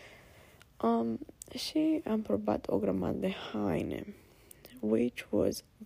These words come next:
very much annoying, pentru că niciuna nu veneau bine. Ce mă deranjează pe mine la Urban e că, gen, are super multe firme și e foarte greu să-ți găsești mărimile bune, pentru că toate au sizing-uri diferite. Mă rog, am ajuns să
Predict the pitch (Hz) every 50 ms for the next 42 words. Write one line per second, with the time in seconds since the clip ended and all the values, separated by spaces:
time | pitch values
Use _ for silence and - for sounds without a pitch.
0 | - - - - - - - 214 208 196 - - - - - - 202 202 202 -
1 | - 92 202 202 208 - - - 196 202 202 208 - 226 - - - - - -
2 | 95 - - - - - 214 - - 214 196 202 208 208 214 196 202 196 196 202
3 | - - - - - - - - - - - - - - - - 254 240 240 240
4 | 233 220 214 214 208 202 196 202 - - 196 196 196 190 190 185 - - 233 233
5 | 240 240 220 214 208 208 - - - 214 - - - - - - 202 202 214 214
6 | - - - - 196 - - - - - 233 233 - - - - 311 311 - -
7 | 285 277 269 - - 240 240 - - - - - - 147 - - - 240 233 -
8 | - - 240 240 - - - - 214 214 - - 220 - 208 196 190 202 202 208
9 | 208 208 208 - 208 208 208 208 208 208 214 - - - - - - - - 208
10 | 196 202 - - 277 277 - - - - - 208 214 220 - - - - - -
11 | - 202 202 202 - 214 214 - 208 - - - - - - - - - - -
12 | - 294 285 294 262 - - - - - - - - - - - - - _ _
13 | - 262 262 269 262 254 262 269 277 277 285 - - 240